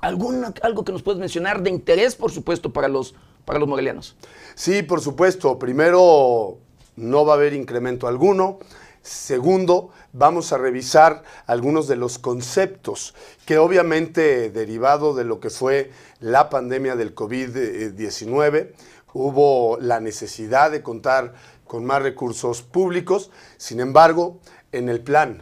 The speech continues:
Speaker 2: para lograr una Morelia sostenible, productiva y con plena inclusión, estamos privilegiando en este momento, Pepe,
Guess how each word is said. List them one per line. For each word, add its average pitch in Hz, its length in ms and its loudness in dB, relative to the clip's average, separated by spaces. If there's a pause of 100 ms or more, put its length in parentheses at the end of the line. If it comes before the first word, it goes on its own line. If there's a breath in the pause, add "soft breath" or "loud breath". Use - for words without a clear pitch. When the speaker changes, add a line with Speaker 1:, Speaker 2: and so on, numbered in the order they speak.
(100)
Speaker 2:
para 117 160 -4
lograr 123 340 -2
una 143 160 -4
Morelia 131 480 -4
sostenible, 139 680 -4
productiva 123 640 -4
y 113 100 -8
con 101 180 -10
plena 123 320 -4
inclusión, 160 580 -2 (440 loud breath)
estamos 165 500 -2
privilegiando 170 1120 -4 (400 loud breath)
en 123 160 -4
este 139 280 -4
momento, 156 720 0 (220)
Pepe, 165 380 0